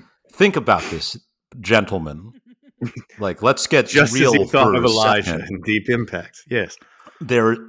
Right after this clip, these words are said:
Speaker 1: the amount of pursing that you would have to do because your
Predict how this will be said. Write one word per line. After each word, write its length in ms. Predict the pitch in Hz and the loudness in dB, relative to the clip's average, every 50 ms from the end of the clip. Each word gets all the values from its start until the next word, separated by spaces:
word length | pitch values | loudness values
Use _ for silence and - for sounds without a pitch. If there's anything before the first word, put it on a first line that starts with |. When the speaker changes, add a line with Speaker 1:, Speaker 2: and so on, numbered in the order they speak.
| - 113 | -18 -14
Speaker 1:
the 360 | 98 117 117 110 110 113 - - | -6 -4 -2 -2 -2 -4 -4 -2
amount 380 | 110 110 113 127 139 170 180 165 | 0 2 2 2 2 2 0 0
of 180 | 139 - - | -2 -4 -8
pursing 760 | - - - 202 220 196 - - - 117 113 131 135 - - _ - | -12 -10 -6 -4 -4 -2 -2 -2 -4 -6 -8 -16 -18 -20 -20 _ -10
that 140 | 127 - | -10 -8
you 160 | - 123 123 123 | -6 -4 -2 -2
would 100 | 117 110 | -2 -2
have 280 | 107 113 107 107 - | -2 -4 -4 -4 -4
to 80 | - 104 | -8 -6
do 200 | 95 113 120 104 | -4 -2 -2 -2
because 380 | 85 92 - - 107 95 78 | -4 -8 -8 -6 -6 -6 -4
your 180 | 92 92 95 95 | -6 -8 -8 -10